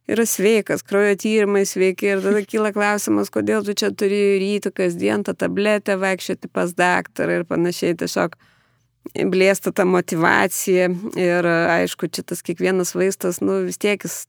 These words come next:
turi ir sąveikų. Sudėtingumas yra tas dar, mm, šitų naujų vaistų, kad su chemoterapija galėjai naudoti bet kuriuos kitus vaistus, nes žmonės vyresni, jie ten turi naudoti ir an-,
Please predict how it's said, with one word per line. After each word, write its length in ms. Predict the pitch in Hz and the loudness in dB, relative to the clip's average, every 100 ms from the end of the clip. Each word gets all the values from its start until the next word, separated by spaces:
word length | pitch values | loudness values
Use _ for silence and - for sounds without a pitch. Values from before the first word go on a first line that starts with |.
| - | -2
turi 300 | 190 180 165 | 0 2 0
ir 80 | 175 170 | -2 -6
sąveikų. 720 | - 185 190 165 - 175 - _ _ _ _ | -2 0 0 -2 -4 -8 -10 _ _ _ _
Sudėtingumas 840 | - 165 180 190 196 226 220 202 | -8 -2 0 2 0 2 0 0
yra 160 | 208 190 | 0 -2
tas 300 | - 202 196 | 0 0 2
dar, 220 | 190 185 180 | 2 2 2
mm, 580 | 175 226 185 185 180 180 175 | 0 -2 -2 0 2 2 0
šitų 300 | - - 202 | -4 -6 -2
naujų 460 | 185 170 170 190 196 | 2 2 2 0 2
vaistų, 460 | 180 170 - - 214 196 | 0 0 -4 -2 -2 -2
kad 280 | - 175 - - | -2 -6 -6 -8
su 200 | - 262 | -6 -2
chemoterapija 800 | 254 262 240 226 233 226 220 208 | 0 0 0 2 4 2 0 0
galėjai 360 | 196 190 196 185 | 0 0 2 2
naudoti 400 | 175 170 170 - | 2 2 0 -2
bet 160 | 160 | -6
kuriuos 320 | - 170 175 - | -4 -2 -2 -2
kitus 300 | - - - | -14 -16 -2
vaistus, 460 | 127 135 - 220 202 | 2 2 -2 -4 -2
nes 160 | 175 | -2
žmonės 440 | 175 185 185 180 185 | 0 -2 0 -2 -4
vyresni, 560 | 190 196 - 262 254 220 | -4 -4 -2 -2 0 0
jie 80 | 190 | -2
ten 220 | 190 175 | -2 -2
turi 220 | 208 190 | 0 0
naudoti 560 | 180 175 180 190 185 190 | 0 0 0 0 -2 -2
ir 80 | 175 | 0
an-, 200 | 175 | -2